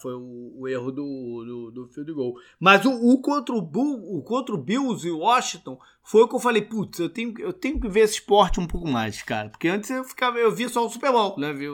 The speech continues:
via esse, né? Os dois aí. É, é, é um encontro aqui de treinadores, né? Porque o Ron Rivera,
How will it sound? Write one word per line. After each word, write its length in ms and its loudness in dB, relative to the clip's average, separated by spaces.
via 400 0
esse, 420 -6
né? 220 -6
Os 260 -8
dois 260 -2
aí. 240 -2
É, 120 12
é, 760 6
é 40 12
um 100 10
encontro 460 4
aqui 220 -2
de 100 -2
treinadores, 920 6
né? 240 -2
Porque 400 -10
o 640 -2
Ron 200 2
Rivera, 760 4